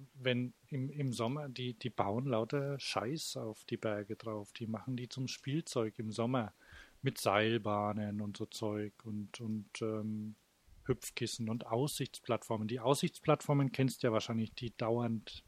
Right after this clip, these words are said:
äh, ab und, ab und zu steht mal in der Zeitung, "Neue,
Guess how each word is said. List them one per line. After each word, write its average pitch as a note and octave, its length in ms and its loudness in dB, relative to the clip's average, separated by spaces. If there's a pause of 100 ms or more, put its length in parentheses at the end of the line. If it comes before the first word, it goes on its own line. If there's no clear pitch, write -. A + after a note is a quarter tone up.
(120)
äh, B2 40 -14 (220)
ab - 200 -4
und, B2 120 -10 (440)
ab A#2 180 0
und C#3+ 140 6
zu C#3+ 140 0
steht - 300 -2
mal C#3 80 6
in B2+ 60 6
der B2 100 2
Zeitung, B2 400 -2 (220)
"Neue, A#2+ 880 0